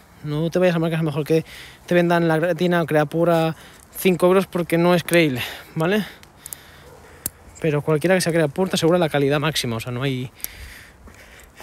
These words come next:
¿Cuántos gramos de pollo, por ejemplo, deberíamos comer por comida para llegar a dos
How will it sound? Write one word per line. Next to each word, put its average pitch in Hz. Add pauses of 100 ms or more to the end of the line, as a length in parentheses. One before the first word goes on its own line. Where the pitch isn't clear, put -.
(1400)
¿Cuántos 190
gramos 196
de 170
pollo, 170
por 165
ejemplo, 175
deberíamos 175
comer 165
por 165
comida 160
para 147
llegar 143
a 156
dos 151